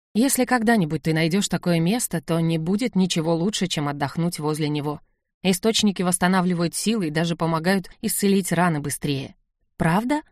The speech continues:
Девочка удивлённо хлопнула пушистыми ресницами и посмотрела на Антию с таким изумлением и восторгом, что девушка улыбнулась и потрепала Брин по волосам. «Всё-таки дети удивительны,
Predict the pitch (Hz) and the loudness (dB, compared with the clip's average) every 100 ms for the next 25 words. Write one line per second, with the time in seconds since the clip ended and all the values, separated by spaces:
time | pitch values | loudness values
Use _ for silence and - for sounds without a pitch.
0 | _ - 196 180 170 - 175 175 190 175 | _ -2 2 4 2 -2 -2 0 2 2
1 | 170 - 190 175 175 160 185 - 170 - | 0 -2 -4 -2 -2 -2 -4 -4 -4 -2
2 | 165 160 151 185 226 220 208 - 240 233 | -2 0 0 0 0 0 0 -2 -4 -2
3 | - 196 180 202 - 170 165 196 185 180 | 0 0 2 0 2 0 0 -2 -2 -2
4 | 160 - 135 - 165 240 214 208 190 170 | -4 -4 -6 -2 2 4 4 4 4 2
5 | 156 147 160 - 160 156 143 - - - | 0 -2 -4 -2 -4 -2 -6 -6 -10 -2
6 | 185 175 165 - 160 156 156 160 208 202 | 2 2 0 -2 -2 -2 -2 -2 -2 -2
7 | 180 - 147 143 147 147 151 160 165 143 | -4 -6 -6 -4 -2 -2 -2 -2 -2 -4
8 | 143 139 139 139 139 _ _ _ - - | -2 -2 -4 -6 -8 _ _ _ -8 -4
9 | 285 254 233 175 233 226 208 190 196 190 | -2 0 0 2 0 2 0 2 2 2
10 | 214 151 143 - | 0 -2 -6 -12